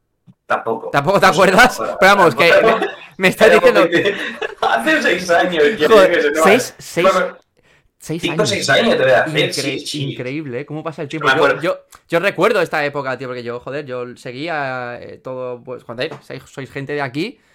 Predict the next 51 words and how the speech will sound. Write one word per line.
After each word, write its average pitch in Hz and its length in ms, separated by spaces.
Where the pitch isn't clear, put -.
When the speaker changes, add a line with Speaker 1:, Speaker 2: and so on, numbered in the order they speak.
Speaker 2:
eh, 131 680
Speaker 1:
Ujú. - 100
Speaker 2:
oye, 135 280
¿sabes? 135 360
Speaker 1:
Encima 143 240
Speaker 2:
Ah. 156 160
Speaker 1:
se 147 160
hicieron 143 380
muchas 151 360
cosas, 123 600
o - 40
se 113 120
hizo 110 160
un 113 40
programa 120 340
de 113 80
televisión 113 420
inclusive 123 400
Speaker 2:
Claro, 143 460
Speaker 1:
para 131 120
Speaker 2:
claro 139 200
que 131 100
sí, 139 120
claro 131 220
que 120 80
sí. - 80
Pues 165 160
sí, 247 140
pues 185 160
eso, 220 240
que, 143 200
que 143 200
yo, 170 340
ya 180 160
te 160 60
digo, 180 140
yo 147 180
os, 151 240
os - 500
se-, - 200
seguía 175 360
un 160 80
poco 151 640
los 143 260
movimientos 151 800
y 139 80
todo 151 200
esto, 156 320
y 135 280
bueno, 127 240
es-, 113 160